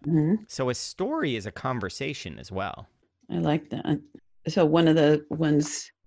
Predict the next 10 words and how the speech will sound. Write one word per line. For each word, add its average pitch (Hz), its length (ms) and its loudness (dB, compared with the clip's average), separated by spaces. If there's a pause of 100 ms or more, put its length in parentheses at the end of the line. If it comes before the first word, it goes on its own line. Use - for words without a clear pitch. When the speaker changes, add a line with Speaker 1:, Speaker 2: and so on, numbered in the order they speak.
Speaker 1:
depending 208 360 4
on 160 80 6
how 147 440 2 (180)
the 143 60 -6
conversation 139 800 -2
is 131 260 -4 (240)
going, 160 680 4 (420)
when 170 320 4
I'm 156 480 6
wanting, 165 800 0